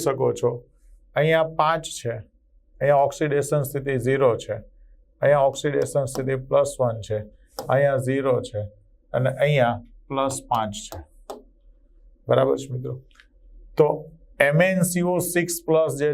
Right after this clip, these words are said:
છે એ સૌથી પ્રબળ કાર્બોનિલ બંધ ધરાવે. એનું કારણ છે કે એમ એન પાસે જે પણ કંઈ બંધ બનવાના છે એ થ્રી ડી કક્ષકના ઇલેક્ટ્રોનની પુનઃગોઠવણી બાદ બનશે. જ્યારે પહેલામાં વેનેડિયમ પ્લસ પાંચ થાય એટલે થ્રી ડી કક્ષક ખાલી રહે, એટલે નબળા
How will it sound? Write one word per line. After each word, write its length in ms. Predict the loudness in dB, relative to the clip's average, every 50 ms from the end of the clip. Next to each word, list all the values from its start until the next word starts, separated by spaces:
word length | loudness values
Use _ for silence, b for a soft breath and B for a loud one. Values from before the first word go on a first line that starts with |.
| 0 2
છે 120 | 2 4 4 2 0
એ 20 | -2 0
સૌથી 460 | 0 0 0 -2 -4 -6 -6 -6 -4 -2 0
પ્રબળ 320 | 0 2 4 4 2 2 2 0
કાર્બોનિલ 500 | -2 -2 -2 -4 -6 -8 -8 -8 -10 -10 -8 -8 -8
બંધ 260 | -8 -8 -10 -8 -6
ધરાવે. 320 | -4 -2 -2 -2 -4 -6 -8 -8
એનું 260 | -8 -6 -4 -6 -2 0 0
કારણ 320 | 0 0 0 -4 -6 -8
છે 140 | -6 -6 -4
કે 160 | -4 -6 -6
એમ 100 | -6 -8
એન 160 | -8 -8 -6 -4
પાસે 260 | -2 -2 -2 -2 -4 -6 -4 -4
જે 160 | -4 -4 -4 -2
પણ 160 | -4 -4 -2
કંઈ 180 | -2 -2 -2 0 0
બંધ 260 | 0 0 0 0 0 -2
બનવાના 420 | -2 0 0 0 0 0 0 -2 -4 -8
છે 140 | -12 -12 -14 _ _ _ _ _ _ _ _ 0 2
એ 20 | 2 0 0
થ્રી 140 | -2 -2 0 0
ડી 160 | 0 -2 -2
કક્ષકના 480 | -2 -4 -2 0 -2 -2 -2 -2 -4 -4 -2
ઇલેક્ટ્રોનની 540 | 0 0 0 0 -2 -4 -8 -6 -6 -6 -6 -6
પુનઃગોઠવણી 800 | -6 -6 -4 -4 -4 -2 -2 -2 -2 -2 -4 -4 -4 -4 0 2 2
બાદ 200 | 2 2 2 -2 -6
બનશે. 340 | -10 -10 -10 -12 -14 -16 -16 _ _ _ -20 -20 -20 _ _ -20 -20 _ _ -20 -10 -2 2
જ્યારે 200 | 4 4 4 4 4
પહેલામાં 400 | 4 4 4 4 2 2 2 2 2
વેનેડિયમ 480 | 2 2 2 0 -2 -2 -4 -4 -6 -6 -4
પ્લસ 240 | -2 0 0 0 -2 -2 0
પાંચ 240 | 0 0 -2 -4 -4
થાય 140 | -2 -2 0
એટલે 160 | 0 0 0 0
થ્રી 120 | -2 -4 -2
ડી 160 | -4 -4 -4
કક્ષક 320 | -4 -4 -4 -4 -6 -6 -6 -6
ખાલી 320 | -4 -4 -2 -2 -2 -2 -4
રહે, 80 | -6 -10 -14 -18 _ _ _ _ -4 -4
એટલે 180 | -2 -2 -2 -2
નબળા 340 | 0 0 0 2 2 0 0